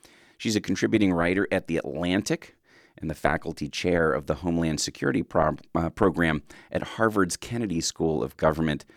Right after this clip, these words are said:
She's also the author of The Devil Never Sleeps, Learning to Live in an Age of Disasters. Again, that's in The Atlantic, uh, an article titled, "What Your Insurer is Trying to Tell You About Climate Change."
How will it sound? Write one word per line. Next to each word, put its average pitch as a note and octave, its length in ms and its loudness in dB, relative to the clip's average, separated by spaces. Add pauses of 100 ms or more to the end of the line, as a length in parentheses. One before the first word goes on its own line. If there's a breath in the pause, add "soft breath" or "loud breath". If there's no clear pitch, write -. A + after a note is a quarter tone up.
(280 soft breath)
She's C#2 200 -8
also D2 280 0
the D2 120 -4
author D2 420 -2
of C#2+ 160 -6
The E2 80 -2
Devil G2 360 2
Never F2+ 280 2
Sleeps, - 680 0
Learning F2 320 0
to - 100 -10
Live F#2 360 0 (400 loud breath)
in F#2+ 100 -4
an G2 180 2
Age D#2+ 420 -6
of C2+ 120 -10
Disasters. D2 680 -4
Again, C#2+ 220 -6
that's C#2+ 220 -6
in C#2+ 220 -6 (420 loud breath)
The F2 100 -2
Atlantic, F#2 680 0
uh, D#2 40 0
an D#2 320 -6 (100)
article D#2+ 360 0
titled, D#2 360 0 (340 loud breath)
"What G#2 280 -2
Your G2 320 4
Insurer - 880 -2
is E2+ 140 -4
Trying A2+ 400 -2
to G#2+ 100 -4
Tell D2+ 280 -4
You C#2+ 280 -6 (440 loud breath)
About E2 300 2
Climate D#2 520 -6
Change." D2+ 540 -6